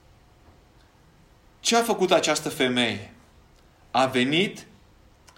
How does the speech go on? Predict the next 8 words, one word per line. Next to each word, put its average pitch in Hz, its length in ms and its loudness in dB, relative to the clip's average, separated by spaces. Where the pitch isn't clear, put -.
uh, 131 840 4
și - 260 0
a 147 140 6
început 147 840 0
să - 300 -2
strige 175 920 2
către 180 400 4
Iisus. 143 680 -4